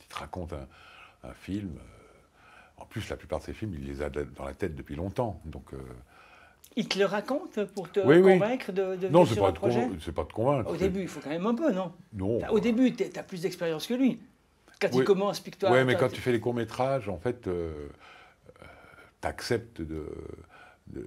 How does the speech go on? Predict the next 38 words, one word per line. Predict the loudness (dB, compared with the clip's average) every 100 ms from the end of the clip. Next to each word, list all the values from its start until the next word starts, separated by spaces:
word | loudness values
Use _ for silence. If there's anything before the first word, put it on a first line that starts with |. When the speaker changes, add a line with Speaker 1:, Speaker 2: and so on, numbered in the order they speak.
| -12
Speaker 1:
de, | -12 -12 -12
de | -12
faire | -8 -8
le |
court-métrage | -6 -8 -6 -4 -4
de |
quelqu'un, | -6 -8 -2 0 0
puis | -4 -8
après | -4 -4
le |
premier | -2 -2 -2
court-métrage, | -6 -6 -4 -4
tu | -4
sais | -10 -8
que | -6 -8 -12 -18 -20 _
s'il | -12 -6
va | -6
continuer, | -6 -8 -6 -6 -6
tu, | -8 -12 -12
bah, | -14 -16
tu, | -18 -20
puis | -18 -18
qu'il | -18 -12
te | -10
redemande, | -10 -10 -10 -6 -6 -6 -10
bah, | -14
tu | -18
continueras | -20 -18 -16 -14 -12 -12
à |
faire | -14
des | -14
courts-métrages | -14 -14 -10 -6
Speaker 2:
Ouais. |
Speaker 1:
avec | -6 -6
lui, | -8 -8
tu | -8
vois. |
Speaker 2:
Ouais, | -10